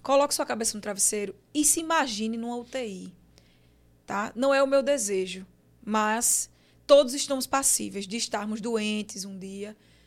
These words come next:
né? Estarmos aí no, precisando da enfermagem.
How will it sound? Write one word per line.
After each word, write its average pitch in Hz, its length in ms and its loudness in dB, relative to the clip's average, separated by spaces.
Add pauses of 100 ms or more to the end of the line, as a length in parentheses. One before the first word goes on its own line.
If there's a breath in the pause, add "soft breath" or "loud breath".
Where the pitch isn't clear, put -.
(240 soft breath)
né? 214 140 -2
Estarmos 226 560 2
aí 202 400 -2
no, 214 320 -4 (100)
precisando 233 540 2
da 233 100 -2
enfermagem. 190 560 -8